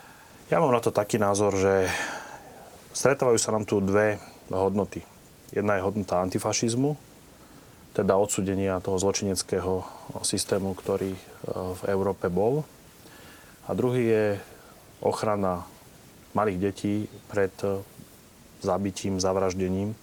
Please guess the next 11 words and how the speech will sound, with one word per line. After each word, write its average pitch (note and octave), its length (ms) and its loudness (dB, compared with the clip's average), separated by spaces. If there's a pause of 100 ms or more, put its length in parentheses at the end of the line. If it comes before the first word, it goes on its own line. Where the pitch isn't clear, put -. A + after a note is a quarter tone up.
(600)
A - 80 -4
to G2 100 2
pri - 80 -2
všetkej A2+ 400 0
úcte G#2 640 0
aj - 160 -10
pochopeniu G2 640 0
voči G2 160 -4
ženám, G2 400 0
ktoré, F#2+ 540 0
e, - 720 -14